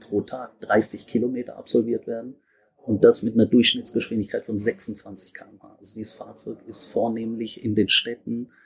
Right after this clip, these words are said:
unterwegs, beziehungsweise auch auf dem Land, auf kurzen Distanzen und wird zu Hause oft geladen. Auch das ist eine Rückmeldung, die wir bekommen. Und von daher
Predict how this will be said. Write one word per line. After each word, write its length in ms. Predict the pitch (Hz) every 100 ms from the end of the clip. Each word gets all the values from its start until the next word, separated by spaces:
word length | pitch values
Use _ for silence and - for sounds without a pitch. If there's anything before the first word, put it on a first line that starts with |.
| _ _
unterwegs, 800 | 120 98 104 113 110 - - -
beziehungsweise 760 | 107 - 110 101 110 101 104
auch 120 | 101 -
auf 160 | -
dem 160 | 110 104
Land, 420 | 104 113 113 -
auf 160 | - -
kurzen 380 | 120 - 110
Distanzen 640 | 107 - 107 110 113 - 117 - _ _ _ _ _ _ _
und 480 | 113 107 101 - 101
wird 220 | 117 -
zu 160 | - 104
Hause 360 | 113 120 120
oft 220 | 113 -
geladen. 560 | - 101 110 120 135 131
Auch 160 | - -
das 160 | 113
ist 160 | 117 -
eine 100 | 123
Rückmeldung, 440 | 120 - 113 117 110
die 120 | 110
wir 100 | 107
bekommen. 540 | - - 110 110 110 _
Und 100 | 110
von 220 | - 104
daher 640 | 95 104 110 110 107 110